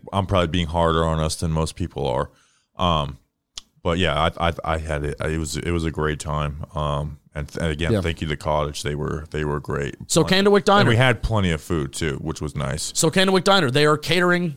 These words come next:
Speaker 2: next week for the Jets game. Manny said before the year.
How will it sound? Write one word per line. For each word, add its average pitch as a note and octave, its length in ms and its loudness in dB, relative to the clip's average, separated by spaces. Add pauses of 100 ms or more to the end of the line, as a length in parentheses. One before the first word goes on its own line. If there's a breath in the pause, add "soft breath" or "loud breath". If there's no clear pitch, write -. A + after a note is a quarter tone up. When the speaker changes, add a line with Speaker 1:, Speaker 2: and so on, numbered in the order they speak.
(120)
Speaker 2:
next D#3 280 0
week C3+ 260 4
for - 220 -2
the C3+ 100 2
Jets E3 280 2
game. G#2+ 240 0
Manny E3+ 300 4
said D3 320 2
before D3 280 2
the B2+ 80 4
year. C#3+ 260 4